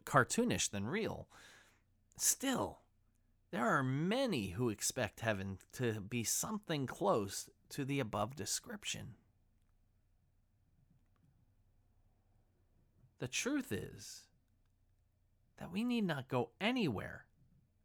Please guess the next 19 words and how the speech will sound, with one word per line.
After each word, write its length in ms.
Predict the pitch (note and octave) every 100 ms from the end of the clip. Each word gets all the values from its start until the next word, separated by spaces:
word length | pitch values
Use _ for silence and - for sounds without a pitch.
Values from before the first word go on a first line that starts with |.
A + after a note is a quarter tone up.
| _ _ _ _ _ _ _ _ _ _ _ -
to 200 | - A#2
attain 520 | F#2 - G2+ - G2+ - _ _ _ _ -
that 380 | G2 A#2 B2 - _ _ _ _ _
destination. 840 | A2+ F#2 - F#2 G#2 G#2+ - F#2 - _ _ _ _ _ _ _ _ _ _ _ _ _ _ _ _ -
We're 240 | A#2+ G#3
already 400 | A2 F2+ G2 F#2
here. 420 | E2 D3+ F#3+ - - _ _ _ _ _ -
Yes, 220 | A2 C3
sir. 380 | - E3 F3 - - _ _ _ _ _ _ _ _
Seriously, 600 | - F#3 A3+ B2 - F#2+
check 260 | - D3+ D#3+
out 220 | F3+ D3
Revelation 680 | C3+ D#3 D#3 C#3+ G3 - F2+
chapter 340 | - A#2 -
twenty, 340 | A2+ - C3+ C3+
chapters 460 | - D3+ - C#3
twenty-one 420 | - D3 C#3+ C#3 D3+
and 120 | C3
twenty-two. 560 | D3 C#3 B2 F#3+ F#3